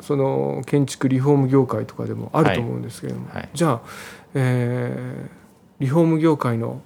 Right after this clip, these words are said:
Speaker 1: えー、トップランナー、何々が語る売上アップの、
Speaker 2: あー。
Speaker 1: えー、方法みたいなセミナーだったら、
Speaker 2: はい。
Speaker 1: えー、皆さんこう来ると思うんですけれども、えー、「あなたの会社もそろそろ廃業ですね。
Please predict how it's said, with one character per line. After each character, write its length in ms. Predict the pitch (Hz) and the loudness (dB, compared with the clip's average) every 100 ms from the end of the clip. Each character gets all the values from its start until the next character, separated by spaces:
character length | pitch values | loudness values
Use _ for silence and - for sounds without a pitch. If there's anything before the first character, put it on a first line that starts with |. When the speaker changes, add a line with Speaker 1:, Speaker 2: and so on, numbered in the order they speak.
| - - | -18 -8
Speaker 1:
え 200 | 127 123 | -6 -4
ー、 20 | |
ト 100 | 123 | -4
ッ 40 | 135 | -6
プ 140 | - | -2
ラ 120 | 160 | 0
ン 100 | 151 | 2
ナ 80 | 127 | 0
ー、 120 | 123 147 | -4 -4
何 240 | 139 160 | -2 0
々 160 | 175 147 | 2 0
が 240 | 127 117 | -2 -6
語 140 | 117 120 | -8 -8
る 160 | 127 135 | -6 -2
売 140 | 151 | 2
上 280 | 175 170 165 | 4 4 2
ア 60 | |
ッ 40 | 170 | 0
プ 180 | - 123 | -2 -4
の、 220 | 120 131 - | -4 -10 -6
Speaker 2:
あ 460 | 85 87 82 78 85 | -2 0 0 -2 -6
ー。 40 | - | -8
Speaker 1:
え 40 | |
ー、 60 | - - - - - - _ _ 156 | -14 -18 -20 -20 -20 -20 _ _ 0
方 160 | 139 | 0
法 280 | 120 131 123 110 95 | 2 0 2 0 0
み 80 | |
た 120 | 123 113 | -2 -6
い 40 | |
な 120 | 113 - - | -8 -14 -6
セ 140 | 143 | 0
ミ 100 | 143 | 2
ナ 140 | 135 | 2
ー 20 | 131 | 0
だ 100 | 123 | -2
っ 40 | |
た 140 | - | -4
ら、 80 | - | -10
Speaker 2:
は 60 | - | -12
い。 20 | - - | -20 -8
Speaker 1:
え 40 | 131 | -2
ー、 20 | |
皆 180 | 139 131 | 0 0
さ 120 | 120 | -2
ん 40 | 113 | -8
こ 280 | 120 117 - | -8 -8 -10
う 260 | - - | -20 -4
来 100 | - | 2
る 80 | 156 | 2
と 80 | 113 | 2
思 140 | 113 | -4
う 40 | 117 | -6
ん 40 | |
で 80 | 113 | -6
す 100 | - | -8
け 100 | 117 | -10
れ 40 | |
ど 100 | 117 | -8
も、 140 | 113 127 - - - - - _ _ _ | -10 -12 -18 -20 -20 -20 -20 _ _ _
え 420 | 117 110 113 120 151 | -2 -2 -2 -6 -12
ー、 120 | - _ _ _ _ _ _ _ _ _ _ - | -20 _ _ _ _ _ _ _ _ _ _ 2
「あ 40 | 180 | 4
な 80 | |
た 100 | 190 | 6
の 80 | 135 | 6
会 160 | 131 123 | 4 0
社 120 | 123 | 0
も 120 | 123 | 0
そ 120 | 196 | 4
ろ 40 | 160 | 4
そ 100 | 123 | 2
ろ 60 | |
廃 220 | 104 151 143 | 2 4 6
業 120 | 143 | 6
で 80 | 139 | 4
す 140 | - | 0
ね。 140 | 117 | -6